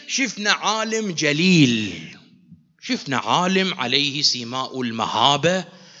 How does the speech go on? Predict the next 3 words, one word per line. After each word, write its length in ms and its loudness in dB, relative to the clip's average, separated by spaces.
تقدم 640 0
نحو 320 0
الإمام 840 2